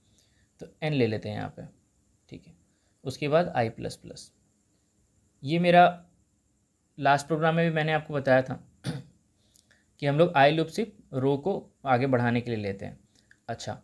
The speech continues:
अब हम लोग जब रो को आगे बढ़ा रहे हैं तो हमारे पास क्या क्या चैलेंजेस आ रहा है। सबसे पहला चैलेंज है कि जब, जैसे ही फर्स्ट रो में है, यानी कि जैसे ही आई का वैल्यू वन है, तो मुझे सबसे पहले ये चार को स्पेस प्रिंट कराना होगा।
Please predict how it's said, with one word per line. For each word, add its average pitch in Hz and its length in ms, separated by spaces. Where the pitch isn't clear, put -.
अब 185 100
हम 208 160
लोग 214 120
जब 190 180
रो 147 180
को 170 100
आगे 135 340
बढ़ा 143 260
रहे 160 100
हैं 160 80
तो 165 60
हमारे 151 220
पास 175 200
क्या 131 160
क्या 151 160
चैलेंजेस 110 500
आ 104 140
रहा 95 120
है। 117 120
सबसे 165 240
पहला 196 260
चैलेंज 185 320
है 185 80
कि 175 140
जब, 151 320
जैसे 151 320
ही 202 180
फर्स्ट 165 360
रो 120 100
में 110 140
है, 113 240
यानी 127 200
कि 151 100
जैसे 127 340
ही 175 100
आई 127 180
का 156 140
वैल्यू 147 280
वन 135 200
है, 120 180
तो 151 60
मुझे 160 200
सबसे 175 280
पहले 180 240
ये 190 160
चार 165 480
को 170 180
स्पेस 135 360
प्रिंट 113 260
कराना 101 300
होगा। 80 320